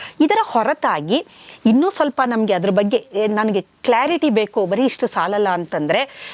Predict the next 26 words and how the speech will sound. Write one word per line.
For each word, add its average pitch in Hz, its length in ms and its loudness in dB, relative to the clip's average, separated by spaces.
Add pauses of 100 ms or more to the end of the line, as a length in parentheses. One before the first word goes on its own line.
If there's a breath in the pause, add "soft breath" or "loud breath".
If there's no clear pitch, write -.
(140)
ಬೇಕು, 262 260 0
ಇನ್ನ 285 220 4 (120)
ಇನ್ವೆಸಿವ್ 302 540 2
ಟೆಸ್ಟ್‌ಗಳಂತ 185 540 -4
ಇದೆ. 156 220 -2 (300 loud breath)
ಅದರಲ್ಲಿ 311 340 2
ಎರಡು 285 260 2
ತರದ, 294 280 2 (140)
ಎರಡು 240 240 2
ಮೂರು 254 200 2
ಟೆಸ್ಟ್‌ಗಳಿದೆ. 185 540 -2 (640 loud breath)
amniocentesis, 269 1000 0 (420)
ಕೊರಿಯಾನಿಕ್ 277 540 2
ವಿಲೆ 220 180 2
ಸ್ಯಾಂಪ್ಲಿಂಗು, 180 600 -2
ಕಾರ್ಡೋಸಿಂಟಸಿಸ್ 214 1120 -2
ಅಂತ. 123 160 -4 (260)
ಈ 285 140 4 (160)
amniotic 349 360 2
ಫ್ಲೂಯಿಡ್ 247 420 2
ಅಲ್ಲಿ 190 300 2 (840)
ಆ 220 100 4
ಫೀಟಸ್ 311 520 0 (640)
ಭ್ರೂಣದ 294 380 4
ಜೀವಕೋಶಗಳು 226 580 0
ಇರುತ್ತೆ 151 320 -4